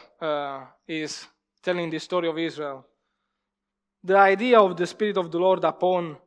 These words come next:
the King of Israel, upon the, um, Redeemer, upon the Conqueror, upon the guy that has to free Israel, is very strong. And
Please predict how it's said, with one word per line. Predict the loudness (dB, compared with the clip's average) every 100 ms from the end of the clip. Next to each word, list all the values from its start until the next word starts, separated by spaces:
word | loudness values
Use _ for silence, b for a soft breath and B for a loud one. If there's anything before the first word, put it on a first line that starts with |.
| _
the | -10
King | -4 -4 -2
of | -2
Israel, | -2 -4 -6 -6
upon | -8 -8 -4 -4 -4
the, | -4 -6 -6 -16 _ _ _ -8
um, | -6 -6 -10 -18 _ _
Redeemer, | -4 0 0 0 -4 -12 _ _ _ _ -4
upon | -2 0 -2 -2
the | -6
Conqueror, | -8 0 0 2 0 -2 -2 -4
upon | -4 -4 -4 -4
the | 2
guy | 4 4
that | 2 0
has | -2 -2
to | -10
free | -8 -4 -2 -2 -6 _ _ -4
Israel, | -4 -2 -8 -10 _ _ _ _ _ _ _ _ _ _ _ -8
is | -4
very | 2 4 4
strong. | 0 -2 -2 -6 -20 _ _ _ _ _ _ _ _ _ _ _ _ _ _ _ _ _ _ _ _ _ _ _ _ _ _ _ _ _ _ _ _ _ _ _
And | 2 4 2